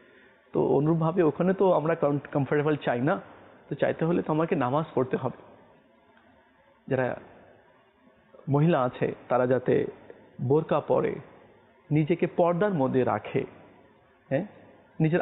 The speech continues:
আওয়াজকে যাতে ছোট্ট করে, নিজের স্বামীকে যাতে সম্মান করে,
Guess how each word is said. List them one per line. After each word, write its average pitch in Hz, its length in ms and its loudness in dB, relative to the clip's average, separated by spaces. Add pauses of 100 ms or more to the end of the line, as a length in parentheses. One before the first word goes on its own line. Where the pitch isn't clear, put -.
আওয়াজকে 156 560 0
যাতে 139 260 0
ছোট্ট - 340 -2
করে, 139 340 -2 (600)
নিজের 175 360 4 (320)
স্বামীকে 175 560 -2
যাতে 143 260 0 (160)
সম্মান 160 440 2
করে, 120 300 -2